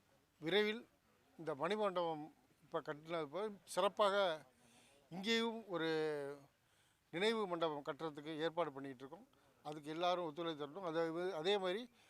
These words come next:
இந்த கலைஞர்களுக்கு தனியாக ஒரு விருது கொடுக்கறத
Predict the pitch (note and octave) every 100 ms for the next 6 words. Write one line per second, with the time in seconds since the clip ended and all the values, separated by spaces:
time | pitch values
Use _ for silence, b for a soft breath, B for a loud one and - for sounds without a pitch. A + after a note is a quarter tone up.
0 | b b - - D#3 D3+ F#3 F3+ F#3 D3+
1 | D3+ C#3+ C3 C3 - b b - F#3 B3+
2 | B3 G#3 F#3+ G3 G#3+ F3 G3 G#3+ G3 F3
3 | E3 D3 D3 D#3+ G3+ F#3 D#3+ D#3 D3+ G#3+